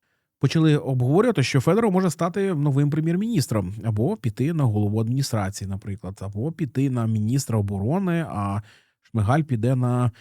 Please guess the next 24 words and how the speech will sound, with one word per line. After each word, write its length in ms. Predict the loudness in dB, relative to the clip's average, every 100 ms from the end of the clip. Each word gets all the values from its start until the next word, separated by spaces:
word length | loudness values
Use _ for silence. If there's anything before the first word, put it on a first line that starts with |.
| -20 _ _
м, 260 | -4 -4 -4
е, 960 | -6 -6 -4 -4 -4 -4 -6 -10 -12 -10
безпосередньо 880 | -10 -6 -2 -2 -2 -2 -4 -6 -6
голову 260 | -2 0 0
адміністрації. 600 | 0 -2 -2 -4 -4 -4
Це 100 | 0
у 60 | 0
випадку, 320 | -2 -6 -6
якщо, 500 | -6 -4 -2 -2 -4
м, 440 | -12 -16 -16 -20 -20 _ -18
слуги, 400 | -6 -2 2 2
які 220 | 0 -4
там 180 | -4 -2
бунтують 580 | 2 0 0 2 2 2
зараз, 340 | 0 0 -2 -14 -20 _ _ _ _
дожмуть 640 | 2 4 4 4 4 2 0
Зеленського 840 | 0 0 0 0 -2 -2 0 0 -2 -10 _ -8
для 160 | -4 -2
того, 320 | 0 2 2
аби 380 | 2 2 2 0
прибрати 460 | 0 0 0 -6 -6
Єрмака. 500 | -4 -4 -4 -12 -12
<laughs> 60 |
Ну, 100 | -6